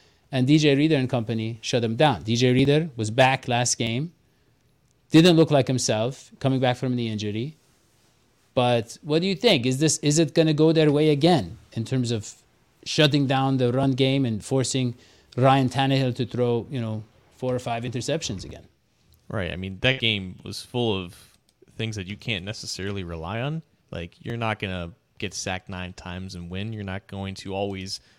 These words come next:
Speaker 2: force three interceptions and whatnot. I don't think it's gonna be that ugly. I think the Bengals' offensive line is much better than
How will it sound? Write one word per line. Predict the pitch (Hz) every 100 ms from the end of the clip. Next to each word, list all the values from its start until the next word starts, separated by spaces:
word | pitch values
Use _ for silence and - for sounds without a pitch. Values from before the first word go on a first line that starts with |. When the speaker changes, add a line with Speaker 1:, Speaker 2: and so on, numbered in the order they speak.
| _
Speaker 2:
force | - 104 92
three | - 98 92
interceptions | 92 92 95 92 - 101 113
and | 98
whatnot. | 95 98 98 123 _ _ _ _ _ - -
I | -
don't | 127
think | 127 110
it's |
gonna | 104 107
be | 95
that | 131 135
ugly. | 117 127 143 -
I | 110
think | 107
the | 101
Bengals' | 104 104 98
offensive | 95 101 107
line | 98 101
is | 95 - 95
much | 110 110
better | 98 101
than | 92 90